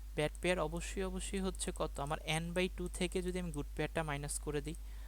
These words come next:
তাহলে কি n by two থেকে যদি আমি গুড পেয়ারটা মাইনাস করে দিই,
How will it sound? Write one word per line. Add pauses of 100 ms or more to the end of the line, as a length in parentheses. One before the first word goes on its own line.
(140)
তাহলে
কি
n
by
two
থেকে
যদি
আমি
গুড (100)
পেয়ারটা
মাইনাস
করে
দিই,